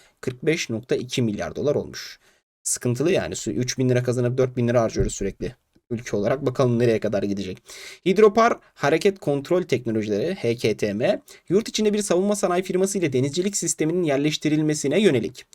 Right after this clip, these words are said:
iki buçuk milyon euro muhammen bedel üzerinden prensipte anlaşmaya varmış.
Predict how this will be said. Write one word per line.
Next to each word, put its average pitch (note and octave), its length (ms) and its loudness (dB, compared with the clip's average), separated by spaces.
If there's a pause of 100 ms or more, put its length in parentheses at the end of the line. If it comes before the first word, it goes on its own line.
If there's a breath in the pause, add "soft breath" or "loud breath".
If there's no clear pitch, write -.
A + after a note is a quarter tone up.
(280 loud breath)
iki F3 220 0
buçuk A#3+ 280 0
milyon F#3+ 520 4
euro D#3 360 6 (420 soft breath)
muhammen G#3+ 560 4
bedel F#3 220 4
üzerinden E3 640 2
prensipte F3 480 0
anlaşmaya A#2+ 480 0
varmış. - 440 -8